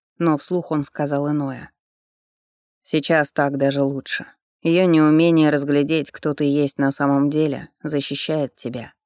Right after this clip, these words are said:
"Пожалуй". "А теперь позволь обрисовать тебе ее видение. Владычица предполагает, что мой дядя, верховный жрец,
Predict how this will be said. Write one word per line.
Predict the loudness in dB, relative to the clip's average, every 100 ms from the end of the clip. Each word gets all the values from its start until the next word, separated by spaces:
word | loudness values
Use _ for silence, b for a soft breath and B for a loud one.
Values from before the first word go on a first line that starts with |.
| _ _ _ _ _ _ _ _ -2
"Пожалуй". | 0 0 -4 -6 -12 -18 _ _ _ _ _ _ -2
"А | 0
теперь | 0 2 0
позволь | 2 0 2 2 2
обрисовать | 0 0 0 2 0
тебе | -2 0 2
ее | 2 0
видение. | 0 -2 -4 -6 -10 -18 _ _ _ _ _ _ _ _ -6
Владычица | 0 2 2 0 0 -4 -2
предполагает, | -4 0 0 2 2 0 0
что | -2 2
мой | 4 4
дядя, | 2 2 0 -4 -8 -14
верховный | -4 -2 2 2 2 0
жрец, | 0 -2 -4 -8 -20